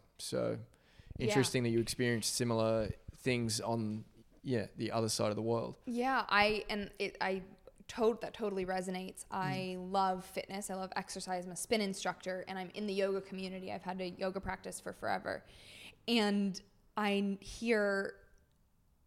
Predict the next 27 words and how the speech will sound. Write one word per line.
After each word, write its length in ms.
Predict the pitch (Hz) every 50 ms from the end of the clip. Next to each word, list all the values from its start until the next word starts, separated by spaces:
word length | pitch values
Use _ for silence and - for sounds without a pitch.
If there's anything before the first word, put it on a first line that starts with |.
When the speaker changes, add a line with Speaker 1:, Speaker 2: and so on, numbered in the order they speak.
| _ _ _ _ -
Speaker 2:
yoga 400 | 220 208 202 208 214 220 226 -
instructors 480 | - 208 196 - 196 - - 196 196 -
close 300 | - - - 190 185 185
practices 800 | - - - 196 202 202 - - 220 - - 202 175 165 - - - - _ _ _ _ _ -
all 360 | 277 277 277 277 277 277 269
the 140 | 240 - 233
time 680 | - - - - 233 226 226 220 226 202 208 208 208 220
saying, 720 | - - - - 208 196 190 190 190 185 185 185 185 185 185 - - - - - - - - - - - _ _ _ - - - 220 202 - - - - - - - 208 190 -
you 140 | - 220 214
know, 100 | 196 190
during 240 | 190 208 202 190 196
Shavasana, 960 | 196 - 196 202 196 202 208 208 - 208 196 190 185 185 185 185 190 - - -
and 360 | 196 196 185 185 185 190 - - - - -
they 260 | - 196 185 185 185 180
say, 480 | - - - 202 190 185 185 185 180 180
"This 240 | 185 185 180 - -
is 120 | 190 185
about 580 | 185 180 180 175 175 175 180 185 190 190 190 - - _ - -
doing 220 | 196 220 196 185 185
no 140 | 185 185 190
harm 560 | 190 - 240 233 233 226 233 226 226 226 214
and 280 | 185 185 185 185 - -
peace 300 | - - 208 196 - -
to 80 | - -
all 220 | - 185 180 185
beings." 920 | 190 185 233 226 220 214 208 202 202 196 190 190 190 190 190 190 - - -
And 340 | - 185 180 185 190 196